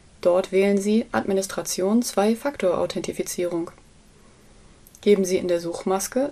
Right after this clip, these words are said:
den Benutzernamen der Lehrkraft ein, für die ein neuer Q-R-Code erzeugt werden soll,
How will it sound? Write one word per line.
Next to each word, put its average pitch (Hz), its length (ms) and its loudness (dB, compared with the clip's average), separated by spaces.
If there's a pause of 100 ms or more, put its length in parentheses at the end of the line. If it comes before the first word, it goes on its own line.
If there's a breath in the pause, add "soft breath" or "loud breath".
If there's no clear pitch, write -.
den 196 120 0
Benutzernamen 214 600 2
der 202 80 0
Lehrkraft 196 420 -2
ein, 196 280 0
für 190 140 0
die 202 180 -2
ein 185 160 -2
neuer 180 220 0
Q-R-Code - 600 -4 (480 loud breath)
erzeugt 170 420 -4
werden 190 220 0
soll, 202 340 0